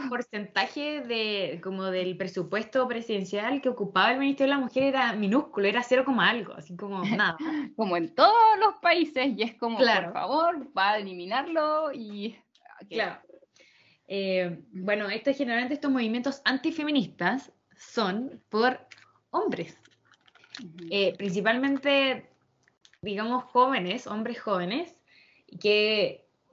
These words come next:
Speaker 1: eh, siempre han visto la, como a estas las feministas como algo muy negativo,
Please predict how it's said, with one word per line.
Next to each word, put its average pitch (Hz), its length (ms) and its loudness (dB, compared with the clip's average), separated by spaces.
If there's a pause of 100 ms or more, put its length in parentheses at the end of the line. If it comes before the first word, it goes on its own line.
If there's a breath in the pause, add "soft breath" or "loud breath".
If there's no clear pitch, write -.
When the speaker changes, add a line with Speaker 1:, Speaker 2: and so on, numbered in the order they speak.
Speaker 1:
eh, 190 200 -2
siempre 262 380 4
han 277 140 4
visto 269 260 4
la, 240 320 0
como 208 200 -4
a 202 60 0
estas 240 200 2
las 240 140 2
feministas 226 480 0
como 214 340 -2
algo 226 280 4
muy 233 180 4
negativo, 226 840 2